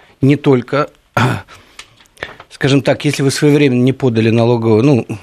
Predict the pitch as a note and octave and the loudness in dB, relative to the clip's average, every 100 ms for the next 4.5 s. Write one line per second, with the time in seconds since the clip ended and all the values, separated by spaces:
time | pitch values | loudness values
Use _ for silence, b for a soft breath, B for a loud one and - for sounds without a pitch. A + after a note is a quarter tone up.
0 | B B G#2+ B2+ A2 C3 C3+ C3 A2 G#2+ | B B -16 -4 0 2 2 2 0 -4
1 | G#2 A2 G#2 G2 - A2+ A2+ - B2+ B2+ | -4 -2 -4 -4 -2 -2 -2 -2 0 2
2 | B2 A#2 A#2+ B2+ - D#3+ E3+ D#3+ D3 C3 | 0 -2 -2 -4 -2 -2 0 -2 0 0
3 | A2 A2 B2+ - A2 A2+ A2 A#2 A#2 A#2 | 0 0 -4 -4 -2 -2 -2 -2 0 0
4 | G#2 F#2 F2+ F2+ F2+ | -2 -6 -4 -6 -8